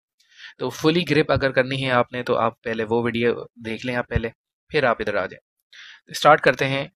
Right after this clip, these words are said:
आज हम सीखेंगे कोडिंग और डिकोडिंग। अ, सारी हमने सीरीज देख ली थी कि किस तरह से ये कोडिंग और डिकोडिंग सारी चीज़ें होती हैं, उसकी ट्रिक्स निकाली थी हमने और मज़ीद हमने देखा था कि सीएसएस में किस तरह आ रहे हैं, पीएमएस में किस तरह आ रहे हैं पेपर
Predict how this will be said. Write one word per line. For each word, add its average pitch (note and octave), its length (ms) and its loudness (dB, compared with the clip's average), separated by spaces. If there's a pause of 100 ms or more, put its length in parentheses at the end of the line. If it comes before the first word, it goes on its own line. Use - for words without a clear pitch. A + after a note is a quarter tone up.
आज C#3 240 0
हम D#3+ 100 -4
सीखेंगे D3+ 340 -4
कोडिंग C3+ 380 4
और A#2+ 100 2
डिकोडिंग। A2 360 0 (600)
अ, A2 220 2
सारी C3+ 280 4
हमने D3+ 220 -2
सीरीज C#3+ 300 -2
देख C3+ 200 0
ली C#3 100 -2
थी C#3 100 -4
कि C#3 120 -8
किस C#3+ 200 -4
तरह C3+ 120 0
से C#3 140 -2
ये C3 80 -2
कोडिंग B2+ 340 0
और B2+ 60 0
डिकोडिंग B2 380 0
सारी A#2 200 0
चीज़ें A#2+ 240 -4
होती A2+ 280 -4
हैं, B2+ 100 -6 (520)
उसकी C3 240 -2
ट्रिक्स C3 280 -2
निकाली C3+ 280 2
थी B2+ 120 -6
हमने B2+ 260 -4
और A2+ 280 2 (280)
मज़ीद B2+ 260 -2
हमने B2 180 -4
देखा A#2+ 240 -2
था B2 100 0
कि A#2 120 -4
सीएसएस A#2+ 400 -6
में A#2 80 -8
किस - 140 -6
तरह A#2 120 2
आ G#2+ 100 2
रहे A2+ 120 -2
हैं, B2+ 100 -8
पीएमएस A2+ 320 -6
में A2+ 60 -12
किस - 160 -10
तरह G#2+ 100 -2
आ G#2 80 -2
रहे G#2 80 -4
हैं G2+ 60 -10
पेपर G#2 200 -10